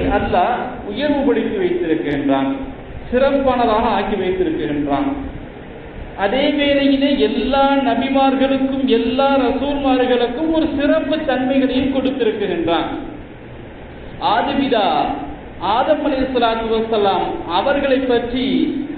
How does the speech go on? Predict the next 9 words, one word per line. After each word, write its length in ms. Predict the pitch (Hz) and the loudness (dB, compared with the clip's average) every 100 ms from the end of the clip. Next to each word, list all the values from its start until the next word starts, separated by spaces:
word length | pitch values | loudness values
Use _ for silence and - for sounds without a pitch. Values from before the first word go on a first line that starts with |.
| - 165 | -10 -4
அவர்களுக்கு 960 | 208 277 285 285 285 285 294 294 - | 0 2 2 2 2 2 0 0 2
கொடுக்கப்பட்டிருக்கின்ற 1160 | 294 302 311 - 277 277 262 269 262 262 262 277 | 2 2 0 2 2 2 2 2 0 0 2 2
சிறப்புகளை 800 | 262 254 285 277 277 254 247 233 | 4 4 2 0 0 0 0 0
பற்றி 500 | 220 226 254 220 202 | 0 -2 -2 0 0
அல்லாஹ் 560 | 196 240 269 247 - | -2 -2 0 0 0
திருமறையிலே 720 | 233 277 277 269 - 208 202 | -2 0 2 2 0 0 0
கூறி 300 | 214 262 269 | 0 -2 -2
காட்டுகின்ற 540 | 247 208 214 196 185 190 | 0 0 0 -2 -2 -2
பொழுது, 680 | 196 240 262 254 - - | 0 0 2 0 2 0